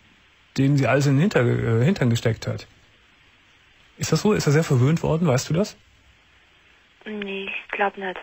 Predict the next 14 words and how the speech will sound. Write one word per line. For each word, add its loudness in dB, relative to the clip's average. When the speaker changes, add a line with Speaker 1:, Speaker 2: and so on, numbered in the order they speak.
Speaker 1:
Mhm. 0
Speaker 2:
Also -10
hat -6
er -8
n-, -10
nicht -8
gesagt, -8
im -10
Gegenteil, -4
also -10
er -10
musste -10
schon -4
immer -6